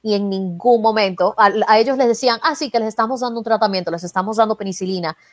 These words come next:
pero en ningún momento fue así. Les dijeron,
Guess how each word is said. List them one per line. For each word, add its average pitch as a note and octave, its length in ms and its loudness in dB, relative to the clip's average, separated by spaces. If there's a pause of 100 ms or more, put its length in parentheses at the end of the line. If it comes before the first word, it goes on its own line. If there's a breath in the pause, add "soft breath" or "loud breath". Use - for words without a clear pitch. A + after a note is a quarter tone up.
(140 soft breath)
pero G#3 320 6
en G3+ 160 0
ningún F#3+ 320 -2
momento F#3+ 320 -2
fue F3+ 160 4
así. D#3+ 360 -2 (320)
Les G3 180 2
dijeron, G3 580 2